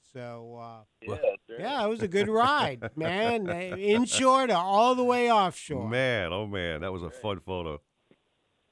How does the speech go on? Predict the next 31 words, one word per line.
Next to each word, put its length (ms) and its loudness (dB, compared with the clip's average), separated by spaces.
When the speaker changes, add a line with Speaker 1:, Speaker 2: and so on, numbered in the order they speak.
Speaker 3:
All 180 2
right, 140 0
Cap. 320 2
Well, 100 2
listen, 180 0
you 60 -2
got 160 2
some, 240 -2
uh, 160 4
kids 340 0
who 160 2
are 80 0
gonna 160 -2
be 100 -2
looking 180 -4
for 80 -6
Santa 280 0
Claus 380 2
this 160 -6
year 100 -4
coming 280 -4
up 80 -4
soon, 260 -6
I'm 140 -2
imagining. 520 -2
Uh, 140 0
they'll 140 -2
be 200 -2
happy, 360 -2
happy 260 -2
boys. 480 -2